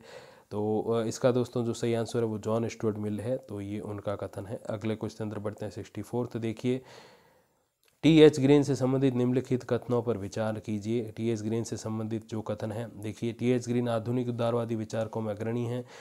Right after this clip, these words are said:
जो स्वतंत्रता की नकारात्मक अवधारणा को स्वीकार करते हैं। अब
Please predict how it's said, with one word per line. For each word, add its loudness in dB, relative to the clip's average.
जो 0
स्वतंत्रता 0
की -4
नकारात्मक 2
अवधारणा -2
को -6
स्वीकार -6
करते -8
हैं। -6
अब 10